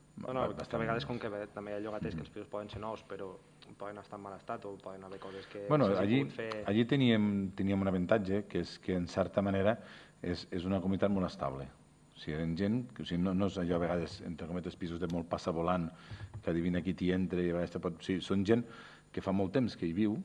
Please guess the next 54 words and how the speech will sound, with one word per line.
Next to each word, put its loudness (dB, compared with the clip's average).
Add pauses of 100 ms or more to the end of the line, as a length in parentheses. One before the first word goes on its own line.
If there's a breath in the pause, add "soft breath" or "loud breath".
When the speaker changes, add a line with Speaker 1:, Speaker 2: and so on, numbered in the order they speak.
(600 loud breath)
Speaker 2:
que 2
volia 4
seguir 0
visquint-hi, 0
que 2
va 4
tindre 4
el 0
problema, 4
en 0
aquest -6
cas, 4
de, -2
de, -4
de, -6
del -4
moving 0
immobiliari, 0
etcètera, -2
etcètera. 0
Llavors, -8
és -8
quan -2
hi -2
havia... 0 (600 loud breath)
el -10
senyor -2
Palau 2
de 0
regidor, 2
vull -2
dir -4
que, -2
que, -6
que -8 (120)
la -6
feina -4
va -4
ser 0
a -10
parar 4 (600 loud breath)
tot -2
el -2
que 0
hi 4
havia 2
llavors 2
i -2
després -4
ho -4
hem -2
acabat -2
solucionant -2
ara 0